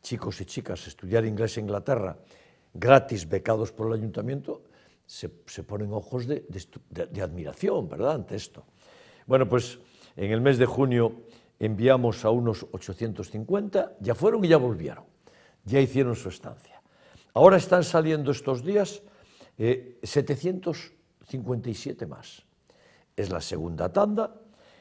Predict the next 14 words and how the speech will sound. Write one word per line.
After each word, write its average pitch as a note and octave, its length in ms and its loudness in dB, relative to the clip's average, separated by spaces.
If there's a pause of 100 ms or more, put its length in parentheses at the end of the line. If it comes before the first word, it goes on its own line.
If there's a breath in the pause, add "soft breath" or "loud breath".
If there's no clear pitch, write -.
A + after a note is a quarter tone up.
(140 soft breath)
eh, G2 600 4
van C3 220 6
a B2 120 0
treinta A2+ 300 -2
y G2+ 80 -4
cinco B2 340 -6
destinos, C3 420 -6
porque C#3+ 500 -2 (280 loud breath)
nosotros, F3+ 540 -4 (260)
Paula, F#3 280 2
lo E3 120 2
que E3 60 0
hacemos D#3+ 460 -2
es D#3 260 -4